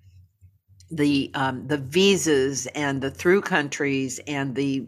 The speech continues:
places where they have to stay for a certain period of time. Take us through an evacuation. How does it work?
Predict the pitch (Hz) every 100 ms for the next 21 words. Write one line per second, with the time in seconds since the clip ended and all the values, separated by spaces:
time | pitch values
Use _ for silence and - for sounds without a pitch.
0 | - - 175 175 170 151 147 143 139 143
1 | 139 - 123 - - 180 180 175 151 139
2 | 165 - 139 151 143 139 - 151 139 -
3 | - - - - - - 285 302 359 -
4 | - 220 196 175 156 127 139 139 147 135
5 | 135 - 120 123 160 170 160 170 143 135
6 | 95 -